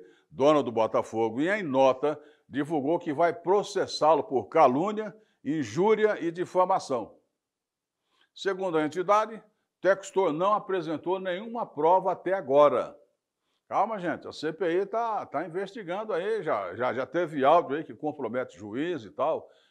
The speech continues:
Vamos esperar, né? Vamos, vamos aguardar. Não vamos acusar ninguém, mas também não vamos querer lavar as mãos, né? Ô, gente, o que que você acha de um Abel, um Abel, treinador do Palmeiras? Dose, hein?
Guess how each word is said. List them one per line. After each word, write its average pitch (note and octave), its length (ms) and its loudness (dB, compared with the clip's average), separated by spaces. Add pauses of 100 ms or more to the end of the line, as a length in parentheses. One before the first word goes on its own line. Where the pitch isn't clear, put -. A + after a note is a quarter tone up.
(140)
Vamos F#3 240 -6
esperar, D#3+ 440 4
né? D#3+ 240 -8 (160)
Vamos, D3+ 160 -12
vamos E3+ 220 -4
aguardar. B2+ 420 -2
Não A2+ 80 -14
vamos F#3+ 200 -2
acusar D#3 440 2
ninguém, F3+ 320 -4
mas A#3 140 -10
também G3+ 340 -8
não A3 160 -14
vamos G3+ 400 -4 (340)
querer F3 260 4
lavar F#3 460 10
as C#3+ 80 0
mãos, C3+ 260 2
né? C#3+ 200 -8 (1800)
Ô, C4 80 -6
gente, A#3+ 240 -4
o B3+ 80 -14
que D4 160 -8
que C4 80 -14
você C#4 340 0
acha B3 260 8
de G#3 200 -6 (100)
um C#4+ 180 0
Abel, E3 720 6
um A3 140 -2
Abel, C#3 320 8
treinador B2+ 540 2
do G#2+ 80 0
Palmeiras? F#2+ 520 -4 (2250)
Dose, A2 360 -2
hein? A#2+ 120 -14